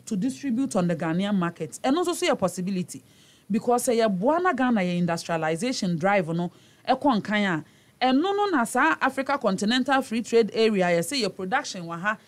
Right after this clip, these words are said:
Na timi kɔtɔn wɔ Namibia, South Africa, kɔtɔn wɔ Nigeria ne baabi a no. Ni ɛbɛhyɛ mu kena. Ɛnyɛ saa Ghana will eventually turn into a dumping ground a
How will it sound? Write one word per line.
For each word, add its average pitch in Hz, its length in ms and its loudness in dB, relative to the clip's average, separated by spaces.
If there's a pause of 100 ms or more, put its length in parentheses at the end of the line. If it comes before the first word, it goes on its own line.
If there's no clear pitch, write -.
(220)
Na 254 140 0
timi 269 280 -2
kɔtɔn 240 460 2
wɔ 175 140 4
Namibia, 175 580 0
South 254 300 -2
Africa, 202 480 -2
kɔtɔn 254 340 0
wɔ 185 120 2
Nigeria 170 420 -2
ne 196 100 2
baabi 165 380 -2
a 160 40 -2
no. 160 100 -8 (240)
Ni 269 140 6
ɛbɛhyɛ 254 420 6
mu 214 100 4
kena. 165 340 -6 (400)
Ɛnyɛ 330 280 2
saa 285 220 4
Ghana 330 380 2
will 277 100 4
eventually 240 600 0
turn 214 240 2
into 190 260 2
a 170 60 2
dumping 196 420 0
ground 170 360 0
a 147 160 -6